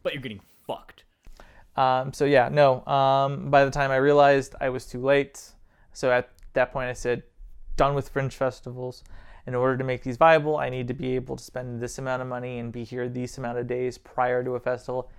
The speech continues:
Speaker 2: This is not worth it."
Speaker 1: I think that's a good note to end on as far as being an entertainer. You have to get your money down. You can be crazy, you can be your entertainer, you can be an artist, whatever, but have your books right. Make sure things are financially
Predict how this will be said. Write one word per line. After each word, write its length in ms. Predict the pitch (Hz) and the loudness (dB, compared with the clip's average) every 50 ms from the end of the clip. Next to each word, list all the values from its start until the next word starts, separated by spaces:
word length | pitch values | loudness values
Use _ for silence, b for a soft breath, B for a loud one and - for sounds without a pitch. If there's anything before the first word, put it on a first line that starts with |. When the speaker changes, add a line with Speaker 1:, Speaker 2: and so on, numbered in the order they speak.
| b b b b b - - - | b b b b b -20 -10 -4
Speaker 2:
This 260 | 127 123 113 - - | -4 -4 -4 -4 -8
is 100 | 127 120 | -12 -10
not 320 | 123 123 120 120 120 - - | -8 -8 -6 -6 -8 -10 -10
worth 240 | - 127 123 - - | -8 -8 -10 -10 -12
it." 100 | - - b b b b b b - | -20 -20 b b b b b b 0
Speaker 1:
I 80 | 262 | 0
think 200 | 262 339 339 320 | 0 0 0 0
that's 160 | 277 240 247 226 | 0 0 0 0
a 20 | |
good 220 | 175 156 185 165 | 0 0 0 0
note 200 | 156 151 147 139 - | 0 -2 -4 -4 -4
to 120 | 151 - | -8 -10
end 160 | 117 117 113 | -8 -8 -8
on 220 | 101 85 87 87 - | -8 -10 -12 -14 -14
as 300 | - - 120 110 98 - | -12 -10 -10 -10 -12 -12
far 320 | - - 143 131 123 117 | -8 -4 -2 -2 -2 -2
as 440 | - 120 120 113 110 104 98 - - - - - _ _ - - - _ _ _ _ _ _ - 143 | -4 -4 -6 -6 -6 -6 -10 -12 -18 -20 -20 -20 _ _ -20 -20 -20 _ _ _ _ _ _ -10 -4
being 240 | 117 202 208 208 196 | 0 0 2 2 0
an 100 | 175 160 | 0 -4
entertainer. 480 | 151 - 139 117 - 151 143 127 117 - | -4 -6 -8 -12 -12 -10 -10 -10 -10 -10
You 140 | 127 131 - - | -10 -12 -12 -8
have 260 | - - 165 160 160 - | -2 0 0 0 0 -2
to 60 | 175 | -6
get 180 | 139 170 - - | -6 -6 -6 -6
your 80 | 151 123 | -6 -6
money 320 | 127 123 123 123 120 113 | -4 -4 -4 -4 -6 -6
down. 380 | 107 110 87 71 57 50 - - b b b b b | -8 -8 -10 -12 -12 -14 -18 -20 b b b b b
You 100 | 143 147 | -10 -8
can 180 | - 156 147 | -8 -8 -8
be 420 | 127 - 185 190 196 202 196 196 - _ _ | -8 -8 -8 -6 -6 -6 -8 -8 -12 _ _
crazy, 400 | - - 175 170 165 151 143 143 | -6 -2 -2 -2 -2 -4 -10 -12
you 160 | 139 135 131 | -14 -14 -14
can 200 | - 120 117 117 | -12 -12 -12 -10
be 160 | 113 - 185 | -8 -8 -8
your 260 | 196 196 180 170 - | -6 -4 -4 -4 -4
entertainer, 440 | - 151 139 131 - 131 127 123 120 | -6 -8 -10 -10 -8 -8 -8 -8 -8
you 160 | 117 110 117 | -10 -10 -12
can 160 | 117 - 113 113 | -12 -12 -12 -8
be 160 | 131 175 180 | -6 -4 -4
an 80 | 170 | -4
artist, 300 | 165 147 143 135 - - | -4 -4 -6 -6 -8 -10
whatever, 360 | - 127 123 123 120 123 117 b b b b b - | -8 -6 -6 -6 -6 -6 -10 b b b b b -14
but 140 | 135 120 - _ _ _ _ - | -14 -14 -14 _ _ _ _ -20
have 320 | - - 147 156 156 147 | -6 -2 0 0 0 0
your 80 | 147 139 | -4 -10
books 400 | 101 98 - 131 127 - - - | -10 -10 -8 -8 -8 -8 -8 -12
right. 240 | 113 104 85 85 - - | -12 -12 -12 -12 -12 -14
Make 260 | 123 127 139 160 180 | -12 -8 -8 -8 -8
sure 180 | - - 185 170 | -8 -8 -8 -8
things 240 | 160 170 156 139 127 | -8 -8 -10 -8 -8
are 80 | 127 | -8
financially 800 | 113 - 127 117 107 104 107 107 107 110 107 - 123 110 101 90 | -8 -8 -8 -8 -8 -8 -8 -10 -10 -10 -12 -12 -12 -12 -14 -14